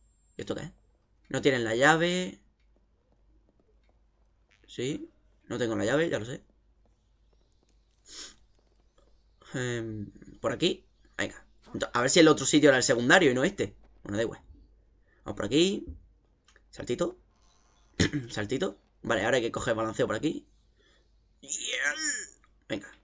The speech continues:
Pa'lante, pa' atrás, pa'lante, pa' atrás, pa'lante, pa' atrás, pa'lante, pa' atrás y saltito.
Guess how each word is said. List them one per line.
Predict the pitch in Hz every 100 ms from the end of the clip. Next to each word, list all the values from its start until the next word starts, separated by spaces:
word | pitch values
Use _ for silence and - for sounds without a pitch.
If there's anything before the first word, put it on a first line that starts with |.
| _ _ _ _
Pa'lante, | - 110 127 101
pa' | 104
atrás, | -
pa'lante, | - 113 104
pa' | 104
atrás, | 151
pa'lante, | 156 113 104
pa' | -
atrás, | 151 139
pa'lante, | 117 107
pa' | -
atrás | - 214
y | -
saltito. | - - -